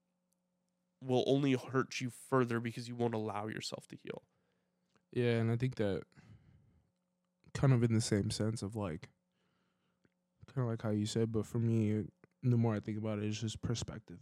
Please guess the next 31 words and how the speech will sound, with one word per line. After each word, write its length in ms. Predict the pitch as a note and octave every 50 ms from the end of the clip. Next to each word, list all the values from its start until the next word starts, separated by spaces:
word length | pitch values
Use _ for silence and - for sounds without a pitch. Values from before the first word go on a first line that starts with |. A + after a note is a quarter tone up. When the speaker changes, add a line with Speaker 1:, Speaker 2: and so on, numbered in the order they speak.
| - _
Speaker 2:
based. 300 | - D#2 D2+ - - -
Like, 180 | G#2+ - G#2+ -
the 80 | A#2
more 420 | A2 A2+ A2 A2+ A#2 A#2 A2+ A#2 A#2+
you 180 | A#2 A#2 B2
try 340 | A#2+ - - B2 A2+ A2+ A2
and 460 | A2 G#2+ G#2+ G#2+ G#2 G#2 G2 G2 F2+ - _ - -
ask 420 | C#2+ D#2 G2 G2+ G#2+ - - -
more 120 | A#2+ A2
questions 640 | G2 - - G#2+ G#2 G#2 - - G#2+ G#2 G2+ G2+ G2+
or 100 | G#2 G2
try 260 | G2+ - - A2 G#2+ G#2+
and 140 | G#2+ G#2 -
put 160 | - B2 A#2
more 260 | A2+ A2 A2 G#2 G#2
o-, 120 | G2 - - - -
into 420 | A#2 A#2+ B2 B2 B2 - C3+ C3+
it, 220 | C#3 D3 D#3 - - - _ _ _ _ _ _ _ _ _ _ -
the 140 | B2+ B2
more, 440 | A#2+ A#2 A#2 A2+ A2+ A2+ A2+ G#2+ - -
only 260 | A#2 B2 B2 A#2+ B2
more 240 | A#2 A2+ A2 G#2 G#2
hurt 340 | - - - A2 A2 G2 -
and 160 | - G#2+ A2
stress 360 | - - - G2 G#2+ - -
you're 100 | A2+ A2+
gonna 180 | A2 A2 G#2+ G2+
get 140 | G2 G#2+ G2+
out 180 | G2 G2+ G#2 A2
of 120 | A2 A2+
it. 240 | A#2+ A#2+ B2 A#2+